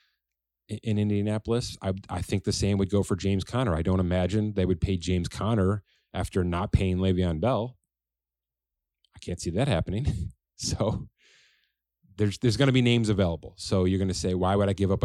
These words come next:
anything for a s-, an expiring Dalvin Cook contract, <clears throat> knowing that I'm gonna be in the same boat Minnesota's in unless I give him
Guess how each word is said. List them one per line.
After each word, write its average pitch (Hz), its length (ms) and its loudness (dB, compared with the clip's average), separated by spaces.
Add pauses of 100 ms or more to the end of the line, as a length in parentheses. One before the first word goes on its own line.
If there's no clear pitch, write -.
(100)
anything 104 480 -2
for 87 180 -2
a 85 40 0
s-, 85 180 -4
an 104 80 -4
expiring 98 440 0
Dalvin 90 360 -2
Cook 156 180 -4
contract, 85 540 -6 (200)
<clears throat> 110 200 -12
knowing 104 540 2 (760)
that 98 100 0
I'm 110 120 4
gonna 120 100 4
be 110 80 4
in 110 60 4
the 104 80 2
same 107 320 2
boat 107 140 4
Minnesota's 104 520 2
in 87 220 0 (400)
unless 95 240 0
I 110 80 4
give 98 240 2
him 90 380 2